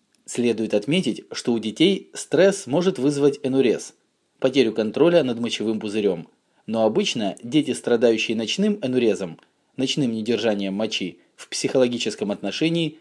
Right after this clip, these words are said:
совершенно здоровы. Вся эта дискуссия поднимает загадочный вопрос о том,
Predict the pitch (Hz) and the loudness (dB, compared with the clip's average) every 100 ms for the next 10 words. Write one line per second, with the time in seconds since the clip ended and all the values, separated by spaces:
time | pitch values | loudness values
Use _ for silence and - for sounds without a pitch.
0 | _ - 127 117 - 104 101 95 107 101 | _ -2 2 2 2 -2 -2 -4 -2 0
1 | 90 82 _ _ _ _ _ _ _ _ | -2 -6 _ _ _ _ _ _ _ _
2 | _ - 139 123 120 101 101 - 170 - | _ 0 2 2 -2 -6 -8 -4 -4 0
3 | 107 82 - 113 139 208 160 143 135 127 | 0 0 -8 -2 4 4 6 6 6 4
4 | - 120 120 113 113 107 90 - 151 165 | 2 2 0 2 0 0 -2 2 2 2